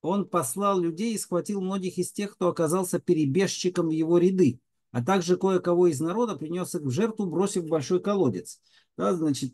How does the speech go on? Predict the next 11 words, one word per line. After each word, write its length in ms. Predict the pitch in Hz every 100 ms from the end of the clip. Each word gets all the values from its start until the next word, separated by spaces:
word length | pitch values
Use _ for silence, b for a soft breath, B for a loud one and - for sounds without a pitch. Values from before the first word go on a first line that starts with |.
| -
э, 460 | 151 151 147 147
все 220 | 127 202 240
это 160 | 220
довольно 360 | 208 208 208 180
странно. 720 | - - 226 214 151 117 98
Зачем 680 | 110 123 - 196 175 151 - _
Бакхиду, 880 | 135 120 123 - 240 254 156 175 - _ _ _ -
э, 240 | 135 135
было 380 | 120 175 190 156
нужно, 760 | 151 240 233 131 143 190 208 - 143
э, 920 | 147 143 139 139 139 139 135 131